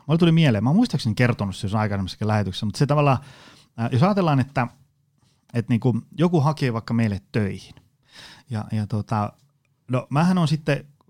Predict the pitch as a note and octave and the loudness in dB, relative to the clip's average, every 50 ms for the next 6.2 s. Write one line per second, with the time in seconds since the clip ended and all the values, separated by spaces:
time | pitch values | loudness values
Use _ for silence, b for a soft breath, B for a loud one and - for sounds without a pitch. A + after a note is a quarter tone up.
0 | - - C#3 C#3 C3+ C3+ C3 C3+ C#3 C#3 C#3 - F3+ F3 D#3 C#3 B2 A2 G#2+ G2+ | -8 -2 2 2 2 4 4 2 2 2 2 2 4 4 4 4 2 0 -2 -4
1 | G#2 - G#2+ A2+ A2+ G#2+ G#2+ - - - B2+ A#2 G#2 - - - G2+ G2 G2 G2+ | -6 -6 -4 -4 -2 -2 -2 -2 2 2 4 4 2 0 -4 -6 -6 -4 -6 -6
2 | G2+ G#2+ G#2 G#2 - - - - - - - - - - C3+ C3+ B2+ B2+ B2+ D3 | -6 -6 -8 -8 -10 -14 -20 -20 -20 -20 -18 -10 -4 0 0 2 2 2 2 2
3 | D3+ C#3 D3 C3+ A#2 B2+ B2 G#2+ - B2+ B2 B2 A#2+ A2+ A2 C3 C#3 C3+ B2+ B2+ | 2 2 2 0 2 0 -2 -2 0 0 0 0 0 0 -2 -4 -4 -2 -2 -2
4 | C3 C3 C#3 C#3 - A#2 - - C3+ C#3 C3+ B2 A2 G#2 B2+ B2+ A#2 - - A2 | 0 0 -2 -2 -2 -6 -4 0 2 2 4 2 2 2 2 0 0 -2 -6 -8
5 | - - - G2 - - - - A2 A2+ A#2 A2+ G#2 G2+ G2 G2 - G#2 G#2 - | -10 -8 -10 -8 -8 -6 -2 0 2 4 4 2 2 0 -2 -4 -4 -8 -10 -10
6 | - - - - | -12 -14 -16 -16